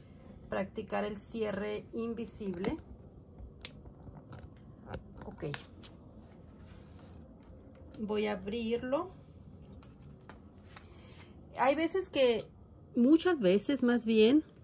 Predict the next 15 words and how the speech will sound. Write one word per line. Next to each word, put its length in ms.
se 180
pone 360
el 80
cierre 640
y 120
luego 500
cuando 600
se 100
pone 240
en 60
la 120
prenda 600
se 200
hace 260
como, 460